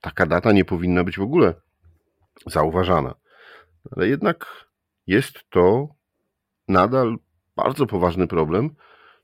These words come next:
i w Polsce, i w Europie, ale też na całym świecie.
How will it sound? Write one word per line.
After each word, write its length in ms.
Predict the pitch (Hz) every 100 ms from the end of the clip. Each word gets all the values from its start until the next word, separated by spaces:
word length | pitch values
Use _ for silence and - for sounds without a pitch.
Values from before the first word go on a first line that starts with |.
| _ _
i 40 |
w 100 | -
Polsce, 400 | - - - -
i 60 | 110
w 60 | 98
Europie, 420 | 85 117 127 117 - _ _ _ _
ale 160 | 87 95
też 360 | 101 - - _
na 160 | 87 90
całym 240 | - 78
świecie. 340 | - 71 -